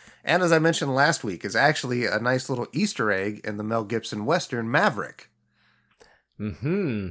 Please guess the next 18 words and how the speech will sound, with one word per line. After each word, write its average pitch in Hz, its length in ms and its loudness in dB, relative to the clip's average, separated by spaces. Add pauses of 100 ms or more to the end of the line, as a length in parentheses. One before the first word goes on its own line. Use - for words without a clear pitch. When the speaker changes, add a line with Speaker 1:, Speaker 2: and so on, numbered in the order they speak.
Speaker 1:
'Cause 107 140 -8
Danny 131 240 2
Speaker 2:
I 139 100 2
Speaker 1:
Glover 123 500 0
Speaker 2:
fucking 113 260 0
Speaker 1:
shows 127 220 2
up 120 180 4
as 117 140 2
a 98 40 2
Speaker 2:
love 98 100 -2
Speaker 1:
cameo 147 400 2
in 113 80 0
that 113 200 6
as 98 160 0
a 101 40 -10
Speaker 2:
Maverick. - 40 -10
Speaker 1:
train 170 340 2
robber, 101 480 2